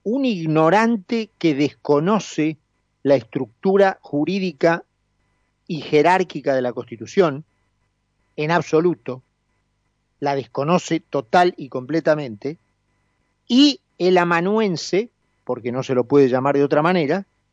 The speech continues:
Oscar Parrilli, el pelotudo. No dicho por mí, dicho por su jefa. Estos son los, eh, personajes que accederían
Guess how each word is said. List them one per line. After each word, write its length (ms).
Oscar 440
Parrilli, 500
el 140
pelotudo. 560
No 160
dicho 260
por 160
mí, 180
dicho 260
por 160
su 120
jefa. 340
Estos 340
son 360
los, 480
eh, 300
personajes 1040
que 320
accederían 1040